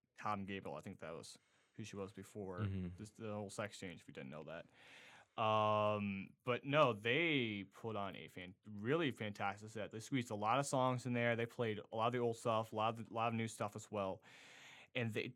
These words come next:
Speaker 1: and just everyone was going crazy for them. I remember just really, really just, just, just going crazy there. Um, I remember actually I was almost just excited to see Bleach though. Um, they were one of the opening bands before,
Speaker 2: Mm-hmm.
Speaker 1: um,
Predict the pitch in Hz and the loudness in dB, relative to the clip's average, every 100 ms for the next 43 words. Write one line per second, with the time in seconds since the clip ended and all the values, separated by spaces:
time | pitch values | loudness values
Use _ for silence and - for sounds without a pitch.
0 | - 127 123 113 107 - 120 113 101 95 | -6 -2 -2 -4 -4 4 4 4 0 -4
1 | - 92 85 - - 101 101 90 73 76 | -6 -10 -10 -16 -10 -8 -8 -10 -14 -12
2 | 85 82 - 107 104 113 107 101 95 98 | -10 -8 -6 -6 -4 -2 -2 -2 -6 -10
3 | - _ _ 120 123 107 92 85 - _ | -16 _ _ 2 2 2 -4 -8 -16 _
4 | _ _ 135 131 113 98 - 127 - - | _ _ 2 4 2 -4 -10 -18 -18 -18
5 | - - - - - - 104 92 - 95 | -20 -18 -18 -16 -14 -8 -6 -6 -10 -6
6 | 101 101 - 67 71 73 95 92 90 - | -6 -6 -12 -10 -10 -10 -10 -10 -12 -16
7 | - - - - 113 120 175 196 175 175 | -20 -20 -20 -4 2 6 6 8 8 8
8 | - 123 120 123 131 - 117 110 127 - | 6 6 6 2 2 0 -2 -2 -4 -6
9 | - 110 107 107 - 90 98 95 110 - | -2 0 0 -4 -8 -6 -6 -6 -8 2
10 | 185 190 202 185 127 117 110 110 110 110 | 6 6 4 0 0 2 4 2 2 0
11 | 90 107 123 113 120 135 139 139 135 - | -2 -4 -2 0 2 2 2 -2 -6 -2
12 | 147 151 160 147 98 110 107 107 107 | 2 4 2 0 -4 0 2 2 -2